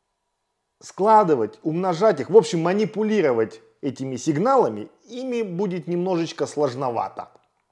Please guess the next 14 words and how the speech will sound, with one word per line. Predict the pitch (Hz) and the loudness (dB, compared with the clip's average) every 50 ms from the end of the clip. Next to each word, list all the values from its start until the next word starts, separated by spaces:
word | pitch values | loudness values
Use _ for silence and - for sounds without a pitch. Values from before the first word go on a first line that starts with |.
| _ _ _ _ _ _ _ _ _ - - | _ _ _ _ _ _ _ _ _ -16 -8
Ну, | 160 196 | -6 -6
потому | 185 - 151 147 165 170 175 156 | -2 -2 -2 -2 0 -2 -4 -4
что | - - 160 | -6 -6 -4
математически | 165 170 170 - 208 220 214 220 254 208 - - - 160 147 - _ _ _ _ _ _ - | -4 -4 -4 -4 -2 -4 -2 -2 -4 -6 -6 -6 -8 -10 -10 -10 _ _ _ _ _ _ -8
это | 185 175 233 | 2 4 4
все | - - 247 254 | 4 4 2 2
можно | 262 247 175 143 147 | 4 4 4 2 0
будет | 131 123 117 120 | -2 -4 -4 -4
посчитать, | 131 127 - - 135 110 110 107 104 | -6 -6 -6 -8 -8 -6 -6 -6 -4
но | 139 180 | -2 -2
это | 208 175 185 | -2 -2 -2
будет | 175 170 185 170 160 | -2 -2 -2 -2 -2
очень | 165 - - 131 117 | -2 -4 -4 -8 -12
сложно. | - 123 113 95 87 90 90 87 | -10 -8 -8 -8 -10 -12 -16 -20